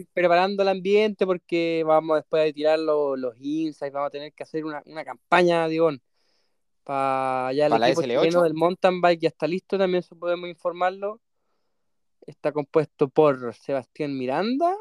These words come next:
Speaker 2: Ah, sí, po. Santiago veinte, veinte veintitrés.
Speaker 1: Ignacio
Speaker 2: Eh,
Speaker 1: Gallo.
Speaker 2: Ignacio Gallo
Speaker 1: Y
Speaker 2: y
Speaker 1: myself.
Speaker 2: Don Martín Viador. Así que no, weón, buen equipo. Buen equipo, weón.
Speaker 1: Las mujeres no está definido.
Speaker 2: No, po.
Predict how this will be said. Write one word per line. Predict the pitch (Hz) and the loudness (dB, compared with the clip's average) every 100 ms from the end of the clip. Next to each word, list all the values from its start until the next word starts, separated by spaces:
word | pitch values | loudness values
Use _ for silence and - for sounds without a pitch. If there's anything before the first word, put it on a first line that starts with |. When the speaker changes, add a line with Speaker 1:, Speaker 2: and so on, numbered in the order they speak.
| 415 _ - | -12 _ -12
Speaker 2:
Ah, | 135 170 170 | -8 -8 -8
sí, | - 180 | -14 -12
po. | 160 98 92 | -12 -14 -20
Santiago | _ 104 131 135 | _ -14 -12 -12
veinte, | - 127 120 101 _ - _ | -10 -10 -10 -12 _ -20 _
veinte | 113 127 - | -4 -4 -2
veintitrés. | 123 120 - 113 135 120 _ _ _ _ _ | -6 -6 -8 2 2 2 _ _ _ _ _
Speaker 1:
Ignacio | 147 156 - | -6 0 2
Speaker 2:
Eh, | 113 | 2
Speaker 1:
Gallo. | 151 180 254 339 392 403 _ | 4 4 6 2 0 -8 _
Speaker 2:
Ignacio | 151 117 127 135 | -10 -8 -4 0
Gallo | 123 160 185 208 247 - _ _ _ _ - | 4 4 4 0 -6 -10 _ _ _ _ -14
Speaker 1:
Y | 117 117 117 | -6 -2 0
Speaker 2:
y | |
Speaker 1:
myself. | 185 190 113 170 143 - _ _ _ _ _ _ _ _ _ | 2 2 2 2 2 -2 _ _ _ _ _ _ _ _ _
Speaker 2:
Don | 113 123 127 | 0 2 4
Martín | 123 - 139 | 0 2 2
Viador. | 139 151 107 | 4 4 2
Así | 95 - 117 | -4 -12 -14
que | 110 | -12
no, | 104 123 | -6 -6
weón, | 120 113 123 | -6 -8 -10
buen | 120 131 | -10 -10
equipo. | 117 233 98 - _ _ | -8 -10 -10 -16 _ _
Buen | 117 | -14
equipo, | 123 113 135 139 | -12 -10 -8 -6
weón. | 139 139 139 135 139 127 | -4 -6 -8 -12 -10 -10
Speaker 1:
Las | 123 | -8
mujeres | 139 - 170 185 185 | -10 -2 2 4 4
no | 175 160 | 4 2
está | - 180 170 | 2 4 4
definido. | 156 156 135 113 _ _ _ _ | 2 -6 -8 -10 _ _ _ _
Speaker 2:
No, | 123 143 147 | 2 2 4
po. | 110 | 0